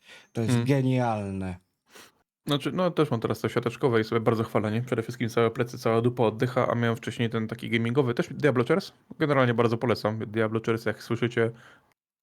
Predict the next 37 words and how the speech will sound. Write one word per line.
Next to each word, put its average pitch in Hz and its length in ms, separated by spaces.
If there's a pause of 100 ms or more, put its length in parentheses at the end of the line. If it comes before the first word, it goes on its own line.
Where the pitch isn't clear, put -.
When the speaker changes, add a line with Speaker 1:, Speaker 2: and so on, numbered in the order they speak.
(240)
Speaker 2:
to 127 60
się 123 100
odezwijcie, 107 480
nie? 110 160
<laughs> 605 80 (500)
Speaker 1:
Mm. 113 100 (580)
Speaker 2:
Ale 123 200
miałem 123 240
Diablo 120 240
Chairs 120 260
tego 113 260
i-, - 240
X-Horna 113 500
chyba 117 180
to 123 100
się 123 80
nazywał, 127 380
a - 40
miał 123 120
taką 127 200
śmieszną 127 360
czer-, 120 300
y, 131 120 (100)
poduszkę 131 480 (260)
w - 120
kształcie 127 440
rogów. 123 400 (400)
Była 107 180
zarąbista, 123 800
bo 117 120
ona 117 140
była 117 160
taka 113 220
właśnie 113 220
otwarta 147 380
z 127 80
góry, 123 300